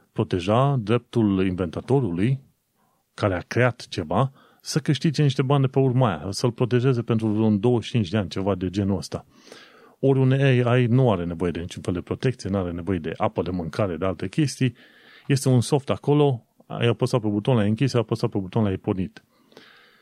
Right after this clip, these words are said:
Și deocamdată trebuie stabilit foarte clar că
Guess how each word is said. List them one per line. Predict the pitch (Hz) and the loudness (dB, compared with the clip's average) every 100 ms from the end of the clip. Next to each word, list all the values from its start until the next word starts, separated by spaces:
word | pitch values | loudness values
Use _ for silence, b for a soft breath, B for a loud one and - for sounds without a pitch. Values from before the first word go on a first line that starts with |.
| b b | b b
Și | - - 117 | -10 0 0
deocamdată | 104 107 113 135 135 | 2 2 2 2 2
trebuie | 127 120 123 120 | -2 0 2 0
stabilit | 113 113 101 113 110 | -2 -2 0 0 0
foarte | - 101 92 | -2 -4 -2
clar | 120 139 - B B B _ _ _ _ _ _ _ - - 95 _ | 0 0 -2 B B B _ _ _ _ _ _ _ -20 -14 -16 _
că | - 127 120 | -2 2 2